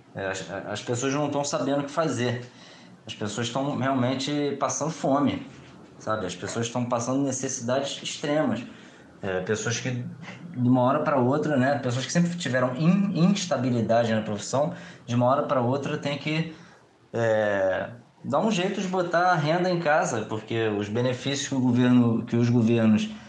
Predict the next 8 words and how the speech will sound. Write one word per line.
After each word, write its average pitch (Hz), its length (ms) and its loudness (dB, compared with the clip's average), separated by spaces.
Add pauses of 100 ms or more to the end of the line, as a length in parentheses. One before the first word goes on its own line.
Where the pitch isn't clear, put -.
(260)
é, 95 340 2
o-, 98 260 0
os 107 100 2
auxílios 120 460 0
que 117 120 -2
tão 117 160 0
sendo 117 280 2
dispostos, - 680 0